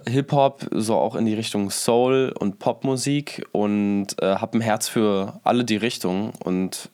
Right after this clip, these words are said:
es gibt auch eine Menge Rocksongs, die ich super find oder Oldies oder so. Also, aber ich würd Hip-Hop schon so als, äh, mein Grundstock bezeichnen. Und in meinen Songs und auch den neuen Projekten und auch den Projekten, die ich grad am Plan bin, mit anderen Produzenten zusammen,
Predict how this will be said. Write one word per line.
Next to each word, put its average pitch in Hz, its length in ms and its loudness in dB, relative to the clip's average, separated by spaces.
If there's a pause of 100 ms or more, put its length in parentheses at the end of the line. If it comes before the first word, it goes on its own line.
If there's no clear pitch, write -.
es - 80 -6
gibt - 160 -6
auch 104 140 -4
eine 113 80 0
Menge 104 200 2
Rocksongs, 110 520 0
die - 80 -4
ich 107 60 -4
super 104 240 -4
find 107 520 -2
oder 90 340 -2
Oldies 104 420 0
oder 95 180 -2
so. 98 280 -2
Also, 90 320 -4 (880)
aber 110 220 2
ich - 140 -4
würd 101 100 -2
Hip-Hop 113 460 -2
schon 101 240 -2
so 98 100 0
als, 90 420 -4
äh, 85 80 -6
mein 87 220 -4
Grundstock - 560 -6 (460)
bezeichnen. 98 500 0
Und 98 220 -2
in 98 100 0
meinen 107 300 2
Songs 123 360 0
und 104 80 2
auch 87 120 0
den 98 160 -2
neuen 107 220 0
Projekten 110 440 -4
und 98 100 -2
auch - 200 -6
den 95 220 -4 (360)
Projekten, 104 280 -2
die 98 40 -2
ich 98 100 -6
grad - 220 -4
am 95 120 -4
Plan 117 340 0
bin, 123 180 0
mit 104 180 -4
anderen 107 420 -4
Produzenten 113 560 -4
zusammen, 107 360 -2